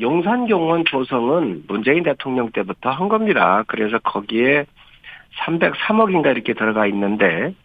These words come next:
이것도 못하게 막고, 막고 있어요. 또 공공 분양주택 같은 경우 일조 천삼백억 정도가 되는데 이것도 못하게 막고 있고 청와대가 이미 국민품으로 돌아간 거 아닌가요? 그래서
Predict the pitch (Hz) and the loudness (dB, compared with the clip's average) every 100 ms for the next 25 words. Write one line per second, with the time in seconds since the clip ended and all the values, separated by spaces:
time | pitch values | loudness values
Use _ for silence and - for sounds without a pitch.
0 | - - - 160 254 262 294 175 170 170 | -20 -16 -4 0 2 2 0 2 2 2
1 | 185 - - 147 135 - 98 120 - 98 | 0 -4 -2 0 0 -2 -2 -2 0 0
2 | 139 117 95 87 117 214 - _ _ _ | 0 0 2 2 -2 -6 -10 _ _ _
3 | _ _ _ - - - - - 190 175 | _ _ _ -20 -20 -20 -20 -2 2 4
4 | 165 - 170 190 202 185 - 160 196 180 | 2 2 4 6 4 2 0 2 4 2
5 | 170 170 160 151 151 143 139 135 131 175 | -2 -2 0 0 0 0 2 2 2 0
6 | 175 151 - 185 156 170 160 156 147 139 | 0 -2 0 -2 0 0 2 2 4 2
7 | 135 131 - 127 120 117 110 113 107 110 | 2 0 -2 -4 0 2 2 0 -2 -2
8 | 147 233 254 151 127 127 120 120 92 - | 0 0 0 0 0 0 0 0 0 -2
9 | 113 107 - 95 87 165 - - _ _ | -2 -2 0 2 2 0 -4 -20 _ _
10 | _ - - - - - 240 233 208 165 | _ -20 -20 -18 -4 2 2 4 2 2
11 | 147 165 - 160 196 175 175 156 139 120 | 2 0 0 0 0 0 -2 0 0 2
12 | 127 127 120 160 120 98 104 160 180 139 | 2 2 2 2 0 -2 -2 -2 -2 -2
13 | 127 180 139 | 0 2 0